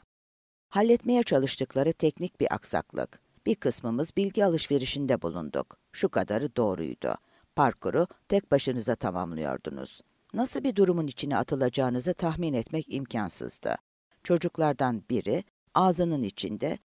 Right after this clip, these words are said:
sınavın herkesin bireysel zayıflıklarına hedef alacak şekilde tasarlandığını geveledi. Zayıflıklarım mı? Bu açmayı bile istemediğim bir kapıydı.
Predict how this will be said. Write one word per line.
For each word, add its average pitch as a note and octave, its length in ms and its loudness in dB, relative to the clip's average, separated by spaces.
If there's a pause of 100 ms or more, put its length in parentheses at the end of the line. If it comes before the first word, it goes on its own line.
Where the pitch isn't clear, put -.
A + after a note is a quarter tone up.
sınavın A#3 420 4
herkesin E3+ 640 0
bireysel D3+ 460 4
zayıflıklarına D#3 800 0
hedef D3+ 320 0
alacak C3+ 380 2
şekilde C#3+ 440 -2
tasarlandığını B2 840 -2
geveledi. D2+ 720 -4 (960)
Zayıflıklarım A#2+ 920 -4
mı? C#2+ 200 -8 (520)
Bu G3+ 180 6 (280)
açmayı D#3 480 -2
bile G#3 200 0
istemediğim A2+ 640 -2
bir G2 60 -4
kapıydı. D2+ 640 -4